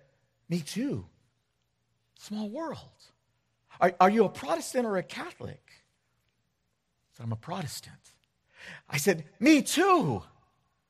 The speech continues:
"What denomination?" He said, "Baptist."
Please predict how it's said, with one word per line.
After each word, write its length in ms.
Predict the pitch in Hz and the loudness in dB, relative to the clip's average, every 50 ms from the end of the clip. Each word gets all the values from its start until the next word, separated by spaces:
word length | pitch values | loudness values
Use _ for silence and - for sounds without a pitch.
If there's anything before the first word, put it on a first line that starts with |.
| _ _ | _ _
"What 200 | - 185 302 - | 8 8 8 8
denomination?" 1000 | - 359 302 285 285 277 277 254 277 311 349 277 - - 240 190 139 117 104 92 - _ _ _ _ _ _ _ _ _ _ _ _ _ _ | 8 6 6 6 6 6 4 2 2 0 0 0 -2 -2 -2 -2 -2 -4 -4 -8 -10 _ _ _ _ _ _ _ _ _ _ _ _ _ _
He 140 | - 190 170 | 2 4 4
said, 340 | - - 180 165 143 - - - - _ _ _ _ _ _ _ _ _ _ _ _ _ - | 6 6 6 6 4 2 -8 -20 -20 _ _ _ _ _ _ _ _ _ _ _ _ _ -6
"Baptist." 960 | - - - 285 - - - - 120 117 85 - - - - - - - | -2 0 0 0 -2 -6 -8 -6 -6 -6 -6 -8 -12 -16 -18 -20 -20 -20